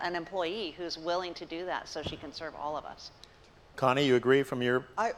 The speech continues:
Speaker 3: I would
Speaker 2: experiences
Speaker 3: agree.
Speaker 2: in Humboldt?
Speaker 3: It takes some unique, unique thinking outside of the box in order to try to provide services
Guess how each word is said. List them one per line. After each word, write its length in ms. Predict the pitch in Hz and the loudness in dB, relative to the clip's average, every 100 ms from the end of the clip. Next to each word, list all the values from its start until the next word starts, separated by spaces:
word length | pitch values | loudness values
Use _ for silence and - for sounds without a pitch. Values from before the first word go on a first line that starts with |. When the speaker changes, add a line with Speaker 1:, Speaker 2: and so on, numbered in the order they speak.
| - | 0
Speaker 3:
I 120 | 262 | 2
would 160 | 294 | 2
Speaker 2:
experiences 200 | 269 - | 2 2
Speaker 3:
agree. 120 | 233 - | 0 2
Speaker 2:
in 60 | |
Humboldt? 320 | 123 190 139 170 | 4 4 4 4
Speaker 3:
It 40 | |
takes 240 | 247 262 | 2 2
some 240 | - - 220 | -6 -4 -2
unique, 480 | 208 202 208 254 - - - 208 160 | -2 -2 -2 -4 -10 -20 -16 -12 -8
unique 360 | 190 247 285 302 | -2 2 2 0
thinking 600 | - 220 214 202 151 - - | 0 0 2 -2 -4 -6 0
outside 440 | - 208 - 185 185 | 0 0 0 2 2
of 120 | 175 | 0
the 80 | 160 | 2
box 460 | 170 151 147 - | 4 2 -2 -6
in 100 | 160 | -2
order 260 | 165 175 170 | 0 0 -2
to 120 | 170 | -4
try 300 | 160 185 175 | -2 2 2
to 80 | 185 | 0
provide 460 | - 170 160 151 | -6 -4 -2 -2
services 640 | - 165 151 160 - 156 | -4 -4 -4 -6 -8 -10